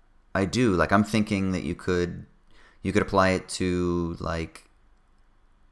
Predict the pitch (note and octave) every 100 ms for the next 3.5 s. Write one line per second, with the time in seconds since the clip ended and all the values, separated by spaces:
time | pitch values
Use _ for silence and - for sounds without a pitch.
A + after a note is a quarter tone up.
0 | _ C#2+ G2 F#2+ F#2+ F#2+ G2 F#2 - F#2
1 | - F#2 F#2 F#2 F2+ F2+ E2+ - - -
2 | - _ _ _ - F#2 F2+ F2 F2 E2+
3 | E2+ E2+ E2+ E2+